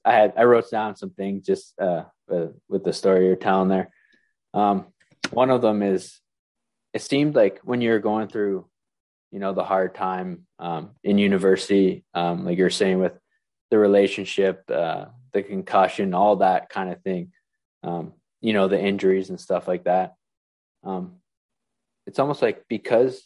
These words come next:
you had football there as, like, a difficult, um, thing to lean into as well, it kinda counteracted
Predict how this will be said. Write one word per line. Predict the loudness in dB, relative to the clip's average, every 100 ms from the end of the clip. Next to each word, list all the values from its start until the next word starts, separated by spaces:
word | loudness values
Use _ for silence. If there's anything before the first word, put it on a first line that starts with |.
| _ _
you | -8 -2
had | 2 2 0 _
football | -8 -2 -2 -2
there | -4 -4 -6 -10 _ _ _ _
as, | -4 -4 -4
like, | -6 -8 _ -8
a | -8
difficult, | -6 -8 -6 -8 -4 -4 -6 _ _ _ _ _ _ _ _ -10
um, | -8 -8 -14 _ _ _ _ _ _ -8
thing | -4 -4 -4 -10 _ _ _
to | 0
lean | 2 2 2
into | 0 2 4
as | 4 2
well, | 2 2 0 _ _ _
it | -8
kinda | -2 -2 -2
counteracted | -2 -2 0 -2 -2 -2 -6 -10